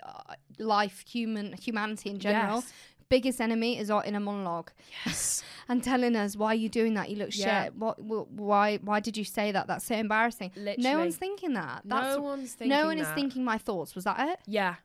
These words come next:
Speaker 1: Yeah, that's nice. That's really, really
Speaker 2: It's just
Speaker 1: nice.
Speaker 2: been really quieting down the noise
Speaker 1: Okay.
Speaker 2: this week.
Speaker 1: Has your inner monologue been quite negative this
Speaker 2: Yes.
Speaker 1: week? Oh,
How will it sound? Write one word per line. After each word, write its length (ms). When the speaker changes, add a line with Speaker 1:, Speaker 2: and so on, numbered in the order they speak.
Speaker 1:
Yeah, 300
that's 240
nice. 320
That's 240
really, 340
really 220
Speaker 2:
It's 80
just 140
Speaker 1:
nice. 60
Speaker 2:
been 160
really 500
quieting 540
down 260
the 80
noise 640
Speaker 1:
Okay. 220
Speaker 2:
this 260
week. 320
Speaker 1:
Has 240
your 220
inner 340
monologue 400
been 140
quite 300
negative 1080
this 160
Speaker 2:
Yes. 460
Speaker 1:
week? 120
Oh, 640